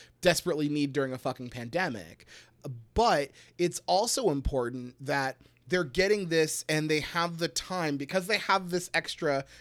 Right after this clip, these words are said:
because they have this extra, uh, benefit, they have the time to find a suitable, um, a suitable work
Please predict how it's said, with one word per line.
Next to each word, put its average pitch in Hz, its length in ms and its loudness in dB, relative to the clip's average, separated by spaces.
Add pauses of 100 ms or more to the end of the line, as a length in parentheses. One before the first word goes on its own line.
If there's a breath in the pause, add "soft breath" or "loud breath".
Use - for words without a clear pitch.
(140 loud breath)
because 147 160 -4
they 151 100 2
have 165 200 0
this 170 180 -4
extra, 147 460 -2
uh, 117 360 -6
benefit, 139 380 -4
they 120 160 -6 (120)
have 175 220 2
the 170 80 -4
time 135 520 -4 (300 loud breath)
to - 200 -10
find 220 720 0 (380 soft breath)
a 143 480 -2 (180)
suitable, 143 1040 2 (220)
um, 120 600 -4 (100)
a - 60 -8
suitable 202 680 0
work 165 420 -2